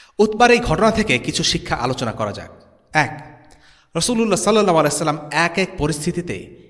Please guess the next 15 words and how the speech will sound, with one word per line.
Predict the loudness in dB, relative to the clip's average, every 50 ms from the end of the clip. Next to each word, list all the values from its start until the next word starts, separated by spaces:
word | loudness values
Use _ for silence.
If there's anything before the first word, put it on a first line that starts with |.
| _ _ _ -4
এক | -4 -2 -2 -4
একভাবে | -6 -6 -8 -6 -6 -6 -4
মোকাবেলা | -4 -6 -4 -4 -2 -2 -4 -4 -6
করেছেন। | -8 -8 -8 -8 -8 -10 -10 -12 -16 -20 -20 _ _ _ _ _ _ _ _ -2
অনেক | 2 2 4 4
সময় | 4 4 4 4 4 2
তিনি | 0 -2 -2 -2
সরাসরি | -2 -2 2 2 2 2 2 2 2 2 0 -2
কোরআনের | -4 -4 -2 0 0 0 -2 -4 0
আয়াত | 2 4 4 4 2 0 0
দিয়ে | 0 0 0
মানুষের | 0 -2 -4 -4 -4 -4 -6 -6 -8
কথার | -8 -6 -4 -6 -4
জবাব | -2 -2 -2 -2 -4 -6
দিয়েছেন। | -8 -8 -8 -8 -10 -12